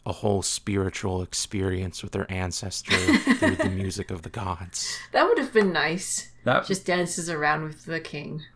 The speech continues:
Speaker 3: Uh, you know, later Zelda's
Speaker 1: Yeah, what if Daphne's played, like, Zelda's Lullaby or something?
Speaker 3: And then Zelda, then Tetra has a sort of nightmare,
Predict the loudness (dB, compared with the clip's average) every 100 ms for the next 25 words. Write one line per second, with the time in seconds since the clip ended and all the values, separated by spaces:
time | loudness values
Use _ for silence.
0 | -8 0 2 2 2 4 6 8 8 8
1 | 8 8 8 8 6 4 2 0 0 0
2 | -2 0 2 4 2 2 2 2 2 -2
3 | -2 -2 -2 -4 -6 -6 -6 -8 -10 -14
4 | -14 -18 -18 -20 -8 2 4 2 0 0
5 | 2 2 0 -4 -12 -16 -4 4 6 6
6 | 4 -4 -4 4 6 6 6 6 8 8
7 | 8 6 4 0 4 6 6 6 0 -6
8 | -16 -4 6 6 6 4 6 6 4 2
9 | 6 6 4 0